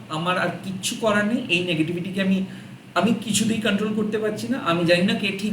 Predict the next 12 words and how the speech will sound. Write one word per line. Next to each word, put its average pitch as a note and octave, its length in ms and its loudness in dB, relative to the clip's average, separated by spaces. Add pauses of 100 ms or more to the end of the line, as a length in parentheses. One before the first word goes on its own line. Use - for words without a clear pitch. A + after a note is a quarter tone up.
কে F#3+ 140 2
ভুল", A#3+ 260 2 (100)
এইভাবে B3 360 6
মা G3+ 100 2
বলছে D3 320 0
আসতে। - 280 -4 (840)
So, D4+ 200 4 (160)
কালী A#3 280 6
কলমাশানাশিনী D4 760 4
আপনাকে C#4 380 2
কি C4+ 80 0
বোঝাচ্ছে? B3+ 440 2